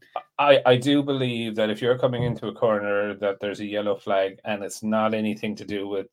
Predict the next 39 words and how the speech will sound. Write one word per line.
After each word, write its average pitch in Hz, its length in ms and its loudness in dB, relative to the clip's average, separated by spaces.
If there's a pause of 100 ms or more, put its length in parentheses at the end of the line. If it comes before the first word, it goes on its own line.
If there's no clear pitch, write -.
lack 101 320 -6
of 101 100 -4
adhesion 98 840 -8
or 95 220 -6
fucking 98 540 -10
anything, 107 380 -6
that 98 220 -4
you're 107 200 2
just 104 160 -4
going 104 120 0
too 104 160 -10
fast. 110 400 2
Next 104 220 -4
minute 98 220 -6
you - 40 -20
go, 98 220 0
"Oh, - 140 -4 (220)
oh 95 60 -2
shit, 107 280 -2 (1400)
that's 113 240 8
a 113 40 -4
mistake. 104 500 -2
That's 98 180 -2
'cause 104 160 -8
you're 98 100 -2
not 95 160 -4
paying 104 380 -8 (120)
attention 98 440 -4
to 98 120 -10
what, 98 260 0 (120)
what 104 260 0
you're 95 60 -8
supposed 101 380 -6
to 101 60 -12
do. 98 140 -6 (120)
You 110 100 -2
deserve 104 360 -8
a 95 40 -14
penalty." - 440 -12